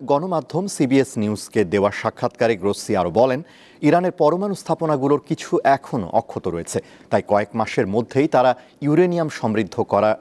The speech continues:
শুরু করতে পারবে। এদিকে ইরানি পার্লামেন্ট সম্প্রতি আইএ, আইএ এর সঙ্গে সহযোগিতা স্থগিতের পক্ষে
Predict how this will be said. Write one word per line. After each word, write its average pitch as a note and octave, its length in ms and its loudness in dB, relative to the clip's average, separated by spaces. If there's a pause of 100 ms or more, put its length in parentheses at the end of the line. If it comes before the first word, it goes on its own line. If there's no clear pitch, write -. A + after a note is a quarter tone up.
শুরু - 240 0
করতে - 280 -4
পারবে। F2 300 0 (500)
এদিকে G#3 360 2
ইরানি F#3+ 360 0
পার্লামেন্ট F3 520 0
সম্প্রতি E3 680 0 (300)
আইএ, E3+ 720 2 (680)
আইএ F3 640 2
এর B2+ 160 2
সঙ্গে C3 560 0 (120)
সহযোগিতা C3+ 640 0
স্থগিতের B2+ 500 0 (100)
পক্ষে A#2 360 -4